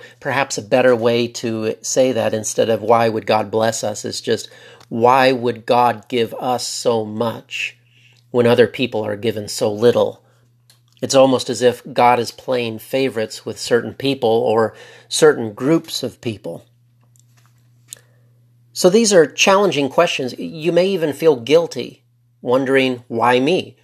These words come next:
Why am I being favored? Why are good things happening to me?" Well, perhaps we can find some instruction from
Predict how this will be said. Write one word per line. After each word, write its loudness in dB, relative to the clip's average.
Why 4
am 2
I 0
being -6
favored? -8
Why 0
are 2
good -2
things -2
happening -2
to -4
me?" -6
Well, 6
perhaps 0
we -4
can -6
find 0
some -4
instruction -2
from -2